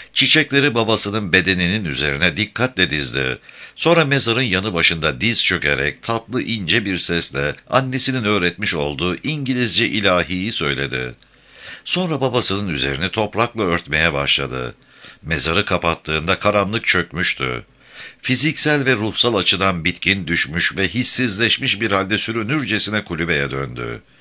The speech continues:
Yemeğe ne gücü ne de isteği vardı. Yatağına bile çıkmadı. Yere ocağın yanına yattı ve yatar yatmaz da ölüme benzer derin bir uykuya daldı.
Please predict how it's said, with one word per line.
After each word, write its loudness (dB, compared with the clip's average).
Yemeğe -2
ne 4
gücü 0
ne 0
de -2
isteği -2
vardı. -4
Yatağına 2
bile 0
çıkmadı. -2
Yere 4
ocağın 2
yanına 2
yattı -2
ve -2
yatar 2
yatmaz 0
da -2
ölüme 0
benzer 0
derin 2
bir -2
uykuya 0
daldı. -2